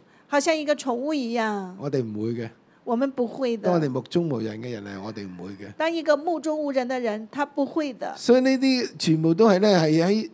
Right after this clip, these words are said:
Speaker 2: 喺，誒，神嚟描述呢一個鱷魚嘅時候，其實就係同我哋每一個人嘅自己嘅生命嚟講說話。
Speaker 1: 神要描述這個鱷魚的時候，就是跟我們每個人說話。
Speaker 2: 你哋有冇呢一啲咁嘅特徵？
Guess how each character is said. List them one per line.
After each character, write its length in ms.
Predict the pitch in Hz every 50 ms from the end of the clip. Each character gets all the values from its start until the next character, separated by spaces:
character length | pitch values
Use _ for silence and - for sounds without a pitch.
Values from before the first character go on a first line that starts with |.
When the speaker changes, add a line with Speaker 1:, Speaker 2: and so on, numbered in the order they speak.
| - -
Speaker 2:
喺， 300 | 156 175 202 226 233 -
誒， 300 | - 160 147 147 147 147
神 420 | 135 - - - 147 123 127 131
嚟 160 | 135 135 139 139
描 300 | 139 135 131 127 131 131
述 160 | 127 - -
呢 120 | - 185 202
一 100 | 208 185
個 100 | 170 165
鱷 260 | - 139 131 131 123
魚 140 | 117 110 117
嘅 100 | 131 143
時 180 | 139 - 120 120
候， 60 | 120 120 - - - -
其 80 | - 139
實 120 | 135 151
就 120 | 143 - 147
係 40 | 139
同 200 | 135 - 117 120
我 80 | 131 147
哋 180 | 147 135 127 117 - - - _ _ -
每 160 | 123 135 165
一 60 | 196
個 100 | 185 -
人 100 | 123 113
嘅 60 | 117 127 127
自 140 | 123 - 127
己 120 | 123 143
嘅 80 | 160 147
生 180 | 127 - - 147 147 135
命 120 | 117 98
嚟 140 | 90 90 95
講 220 | 82 98 104 123
說 160 | 123 - 110 80
話。 140 | 78 69 - _ - - - - _
Speaker 1:
神 260 | - - 269 262 294
要 140 | 330 320 302
描 420 | 285 294 285 277 277 285 262 277
述 160 | 311 - 311 285
這 140 | 240 311
個 100 | 294 302 285
鱷 180 | - 320 359 311
魚 120 | 277 254 247
的 120 | 262 262
時 140 | 262 - 269
候， 80 | 262 254
就 140 | 214 277 269
是 120 | - 262
跟 200 | 240 - 294 294
我 100 | 277 254
們 140 | 226 226 254
每 160 | 254 247 226
個 140 | 226 - 277
人 120 | 269 233 220
說 220 | 214 - 254 233
話。 320 | 233 269 254 233 220 214 220 _ _ _ _ _
Speaker 2:
你 120 | - 151 180
哋 120 | 160 156
有 120 | 151 156 151
冇 160 | 160 160 160
呢 80 | 170
一 100 | 190 190
啲 200 | 190 180 180 175
咁 80 | 165 170 165 151
嘅 40 | 139
特 100 | - -
徵？ 300 | - - - 156 147